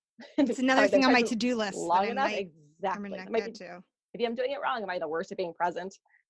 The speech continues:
Speaker 1: Um, but if I give myself that really concrete three breaths, I'm gonna be present for these three breaths worth of time, there's always time to do it.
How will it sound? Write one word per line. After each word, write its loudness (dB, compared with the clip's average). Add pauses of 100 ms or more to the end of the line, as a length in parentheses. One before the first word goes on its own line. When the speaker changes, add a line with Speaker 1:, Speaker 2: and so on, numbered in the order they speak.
Speaker 1:
Um, -4 (240)
but -4
if -8
I 0
give -4
myself -6
that -2
really 2
concrete -8 (340)
three 2
breaths, -6
I'm -8
gonna -4
be -4
present -6
for -2
these -6
three 2
breaths -2
worth -2
of -14
time, 0 (480)
there's 2 (260)
always 4
time -4
to -12
do -4
it. -2